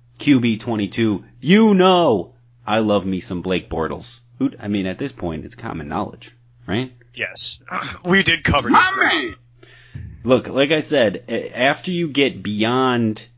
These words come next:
Speaker 1: once you're into the third tier of quarterback, once you get beyond, I think it's like Q B eight or nine, really the difference between Q B eight or nine and Q B twenty-two,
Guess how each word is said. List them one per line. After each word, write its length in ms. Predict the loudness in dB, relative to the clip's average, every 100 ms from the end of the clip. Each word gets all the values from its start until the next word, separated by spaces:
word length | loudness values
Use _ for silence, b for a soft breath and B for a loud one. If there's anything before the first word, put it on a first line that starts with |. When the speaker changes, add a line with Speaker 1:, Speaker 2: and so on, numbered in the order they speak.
| -16
Speaker 1:
once 300 | -4 -4 0
you're 100 | 0
into 140 | 2
the 120 | 0 0
third 380 | 0 0 -2
tier 380 | -4 -2 0 -2
of 160 | -6 -8
quarterback, 680 | -2 -2 -2 0 0 -2 -8 b b -2
once 240 | -2 0
you 40 | -2
get 220 | -2 -2
beyond, 640 | -4 -2 0 0 -2 -4 -6
I 120 | -6
think 240 | -6 -6
it's 120 | -6
like 140 | -8 -10
Q 200 | -8 -6
B 320 | -4 -6 -8
eight 380 | -6 -6 -8 -12
or 80 | -8
nine, 540 | -4 0 0 0 -4 -8 b b b _ _ -10
really 380 | 4 6 6 4
the 100 | 2
difference 400 | 2 2 0 -2
between 320 | -4 -2 -2
Q 200 | 0 0
B 200 | 2 0
eight 240 | 2 2
or 80 | 2
nine 420 | 2 2 2 2
and 320 | 0 -2 -2 -2
Q 240 | -2 0
B 300 | 2 0 -2
twenty-two, 840 | -6 -2 0 0 0 0 0 -2